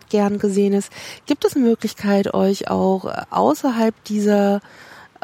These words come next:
offiziellen Accounts, also Historisches Museum, Facebook-Seite und den Twitter-Account irgendwie zu kontaktieren? Also wenn man jetzt sagt, ey,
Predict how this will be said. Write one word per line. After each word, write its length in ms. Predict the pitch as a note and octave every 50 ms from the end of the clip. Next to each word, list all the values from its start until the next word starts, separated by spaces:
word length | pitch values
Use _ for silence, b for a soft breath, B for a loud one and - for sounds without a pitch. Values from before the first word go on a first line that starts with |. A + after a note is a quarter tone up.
| - -
offiziellen 880 | - A3 B3 - - E4 - - - - A3+ G#3 G#3 G#3 G#3 G#3 G3+ G3+
Accounts, 640 | - G3+ - - - - G3+ G3+ G3+ F3+ E3 - -
also 160 | - F3 F3
Historisches 640 | E3+ E3+ - - - F#3+ F#3+ F#3+ F#3+ - - F#3 -
Museum, 420 | F#3 F3+ F3 F3+ F#3 F3+ F3 F3
Facebook-Seite 1080 | F3+ - F#3+ F#3 - - - - - - - F3+ F3+ F3+ F3 - - - F3+ F3+ F3+ F3+ B B B B B B B B
und 240 | B - F3+ F3+ F3+
den 100 | F#3 F3+
Twitter-Account 760 | F3+ - G#3 - - G3 - - - - - F#3+ F#3 F#3 -
irgendwie 260 | - - F#3 F#3+ F#3 F#3
zu 140 | - F#3+
kontaktieren? 680 | - - - F#3+ - F#3 - _ - - - A3 B3+ B3 G#3+
Also 140 | - F3+ F3
wenn 80 | F3
man 80 | F#3 F#3
jetzt 100 | F3+ -
sagt, 160 | F#3+ F#3 -
ey, 320 | - B3 B3 B3 A#3+ A#3